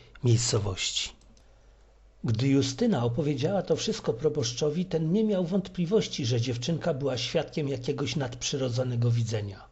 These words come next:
Następnego dnia, dwudziestego ósmego czerwca, do Justyny dołączyła jej kuzynka, Barbara Samulowska. W godzinę objawień, a była to wigilia uroczystości świętego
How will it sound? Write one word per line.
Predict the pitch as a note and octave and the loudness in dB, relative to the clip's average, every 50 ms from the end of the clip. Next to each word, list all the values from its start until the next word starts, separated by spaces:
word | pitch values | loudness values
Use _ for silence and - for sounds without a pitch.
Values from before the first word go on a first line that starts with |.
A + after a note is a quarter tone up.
| - - _ _ - - - - - - - - - - - - - - - - - - | -20 -20 _ _ -20 -20 -20 -20 -20 -20 -20 -20 -20 -20 -20 -20 -20 -20 -20 -18 -6 -2
Następnego | D3+ C3+ A#2+ - - B2+ A2+ - - E3 F3+ G#3+ G3+ | -2 -2 2 2 2 2 2 0 -2 0 2 2 0
dnia, | D#3+ B2+ C3 C3+ B2+ G#2+ A2+ - - - - - - | 0 0 -2 -4 -4 -4 -6 -8 -12 -16 -20 -16 -8
dwudziestego | - B2 B2+ A#2 A#2+ C3 - - - E3+ D#3+ | -4 -4 -2 -2 -2 -2 -2 -2 -4 -2 -2
ósmego | F3 D#3+ - - F3 E3 C#3+ D3 D3+ | -2 -4 -2 -2 -4 -2 -2 -2 -2
czerwca, | - - C#3+ B2 A2+ A#2+ - - - C3 B2+ C#3+ - | -2 -2 -2 -4 -4 -6 -8 -10 -10 -8 -8 -8 -6
do | - A#2 C3 | -2 0 0
Justyny | C#3 C3+ A#2 - - E3+ F3 F#3 G3+ | 2 2 0 -2 0 2 2 2 4
dołączyła | C#3+ D3+ D3+ C3+ B2+ B2+ A#2 - F#3 F#3 F#3 | 4 4 2 2 0 -2 -2 -2 0 0 0
jej | F3+ F3 F#3+ F#3 | 0 0 -2 -2
kuzynka, | F#3 - A3+ D3 D#3+ D3 A#2 A#2+ A#2+ G#2+ G2+ - - - - - - - - - - - | -2 -4 -4 -2 -2 -2 -2 -4 -4 -8 -10 -12 -16 -20 -20 -20 -20 -20 -20 -20 -12 -8
Barbara | E3+ C3 C3+ C3+ C#3 C#3+ B2+ C3+ D3+ F#3+ G#3 D#3+ | -2 0 0 2 0 0 0 -2 0 2 2 0
Samulowska. | - - - F#3+ E3+ F3+ F#3 E3 C3+ A#2 A#2+ - - - - - - - - - - - - _ _ - - - _ - - - - - - - - - - - - - _ _ - - - - - - | 0 0 0 2 2 4 4 2 2 0 -2 -6 -10 -12 -14 -14 -16 -20 -20 -20 -20 -20 -20 _ _ -20 -20 -20 _ -20 -20 -20 -20 -20 -20 -20 -20 -20 -20 -20 -20 -20 _ _ -20 -20 -20 -20 -10 -4
W | C#3+ B2 | 0 2
godzinę | A2+ C3+ A#2 C3 F3 F#3+ F3+ F3 F3 F#3 F#3 | 4 4 4 4 4 4 4 4 2 0 0
objawień, | - - G#3+ D#3+ B2 A#2 C3 A#2 A#2 A#2 A#2+ B2 A#2+ A#2+ C#3+ D3+ - - | -2 -2 -2 0 2 2 2 2 2 2 0 0 0 0 -2 -2 -6 -6
a | - - C3+ | -4 -2 0
była | A#2+ C#3 D3+ D#3+ | 4 4 4 4
to | - - D3 | 4 2 0
wigilia | C3 C3 B2 B2 D3 D#3 D#3+ D#3 C#3+ | 0 0 -2 -4 -4 -2 0 0 0
uroczystości | C#3+ C#3 C#3 D3 D3 - B2+ A#2 - - - D3 - - - - - | 2 2 2 2 2 0 -2 -4 -2 0 0 0 0 -2 -4 -6 -8
świętego | - - C3+ A#2+ A#2 B2 E3 C#3+ C#3+ | -6 -4 -2 0 0 0 0 0 -2